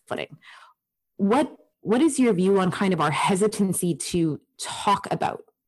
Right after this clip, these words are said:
a-, as, as a country, um, what's happening to women w-, through covid? And, and, and more than just that, uh, specifically to, to violence against women, uh, and, and how this has really negated a lot of their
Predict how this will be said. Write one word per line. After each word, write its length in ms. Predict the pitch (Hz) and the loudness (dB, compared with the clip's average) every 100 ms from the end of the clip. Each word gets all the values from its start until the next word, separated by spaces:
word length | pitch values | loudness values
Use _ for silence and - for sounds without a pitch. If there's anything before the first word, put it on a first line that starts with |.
| - | -8
a-, 180 | 123 - | -6 -2
as, 200 | 196 180 | -2 0
as 240 | 190 202 | 0 2
a 160 | 214 208 | 2 0
country, 480 | 208 311 - - - - - - - | 0 0 0 -4 -8 -20 -20 -20 -10
um, 640 | - 175 170 165 170 165 - - _ - | -2 0 2 2 2 0 -4 -10 _ -6
what's 280 | 175 175 - | -2 -2 -2
happening 480 | 175 170 170 143 | -2 -2 -2 -2
to 160 | 139 - | -4 -4
women 360 | 165 135 156 - | -2 -2 -6 -10
w-, 240 | - - - | -10 -8 -8
through 160 | - 165 | -4 -2
covid? 340 | 180 156 156 | 0 0 0
And, 180 | 151 151 | -2 -4
and, 200 | - 190 185 | -2 -2 0
and 240 | 190 196 | 2 2
more 400 | 202 208 254 294 | 2 2 4 2
than 160 | 240 226 | 2 2
just 200 | 202 - | 2 0
that, 280 | 190 185 - - - - _ _ _ _ _ _ _ _ _ _ - | 0 0 -4 -18 -20 -20 _ _ _ _ _ _ _ _ _ _ -2
uh, 140 | - - - | -2 -2 -6
specifically 680 | - - 247 - 269 269 214 | -10 -4 -2 0 0 0 2
to, 220 | 185 180 - | 2 2 0
to 120 | 190 | 0
violence 460 | 175 202 214 160 | 2 2 2 0
against 380 | - - - - | -4 -6 -8 -10
women, 320 | - - - - - _ _ - | -10 -10 -10 -12 -18 _ _ -4
uh, 260 | 170 156 - | -2 0 0
and, 220 | 165 156 | -2 -2
and 200 | 165 156 | -2 -2
how 300 | - - 185 | -2 0 0
this 160 | 180 - | 0 0
has 160 | 175 | -2
really 320 | 165 202 190 | 0 0 2
negated 480 | 180 160 170 170 175 | 2 2 2 2 2
a 60 | 165 | 2
lot 320 | 156 156 - | 2 0 0
of 380 | 156 147 143 147 | 0 2 0 -2
their 340 | 160 151 139 | 0 0 -2